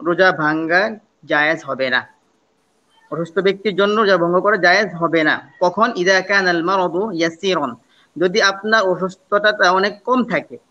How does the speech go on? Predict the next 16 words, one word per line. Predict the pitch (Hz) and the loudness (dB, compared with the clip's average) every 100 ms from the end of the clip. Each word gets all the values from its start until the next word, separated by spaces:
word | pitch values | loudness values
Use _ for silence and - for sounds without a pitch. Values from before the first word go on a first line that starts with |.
| _ - | _ -10
আপনি | 175 196 | -6 -2
যদি | 202 233 233 - | -2 -4 -10 -14
স্বল্প | - - 240 240 226 | -20 -8 -6 -4 -2
পরিমাণে | 220 214 196 180 | 0 2 2 0
অসুস্থ | 160 165 - | -2 -8 -8
হন, | 147 | -4
like | 156 156 - _ - - | -2 -4 -6 _ -20 -6
আপনার | 156 160 165 160 160 165 165 156 | -6 0 2 2 0 -6 -12 -4
জ্বর | 165 160 | 2 2
আসছে | 151 - - 147 202 | 2 -2 -8 -8 -8
হালকা | 165 139 127 156 | -8 -10 -4 -6
অথবা | 208 143 151 151 | -6 -8 -2 -2
ঠান্ডা | 151 156 151 147 | -2 -6 -6 -4
লাগলো, | 139 131 147 220 185 _ _ | -4 -6 -6 -8 -12 _ _
আপনি | 147 147 | -18 -14
cold | 151 151 151 | -10 -6 -6